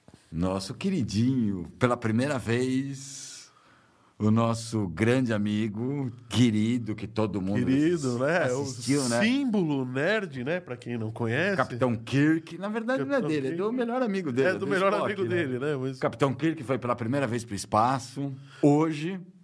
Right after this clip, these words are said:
Speaker 2: Incrivelmente, o Capitão Kirk foi pro espaço, só que dessa vez foi verdade,
Speaker 1: Foi de
Speaker 2: né?
Speaker 1: verdade. Nossa, mas eu queria chegar aos noventa anos que nem ele, hein?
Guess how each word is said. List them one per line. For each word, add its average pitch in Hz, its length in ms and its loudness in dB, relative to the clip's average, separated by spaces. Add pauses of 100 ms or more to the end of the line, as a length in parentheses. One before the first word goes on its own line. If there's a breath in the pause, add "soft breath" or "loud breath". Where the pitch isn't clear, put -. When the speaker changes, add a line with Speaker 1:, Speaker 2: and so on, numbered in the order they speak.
(560)
Speaker 2:
Incrivelmente, 151 720 0
o 165 40 -8
Capitão 156 420 -2
Kirk 156 240 -4
foi 160 160 -2
pro 160 140 -6
espaço, 135 400 2
só 120 120 -10
que 113 80 -12
dessa 139 220 -2
vez 139 200 -4
foi 180 140 -4
verdade, 131 360 0
Speaker 1:
Foi 123 100 0
de 117 80 -4
Speaker 2:
né? 113 60 -2
Speaker 1:
verdade. 101 640 -2
Nossa, 101 260 -2
mas 98 160 -4
eu 107 80 -6
queria 107 220 -4
chegar 95 240 -6
aos 92 120 -4
noventa 87 320 -4
anos 82 220 -6
que - 80 -14
nem 80 220 -2
ele, 73 160 -4
hein? 78 140 -8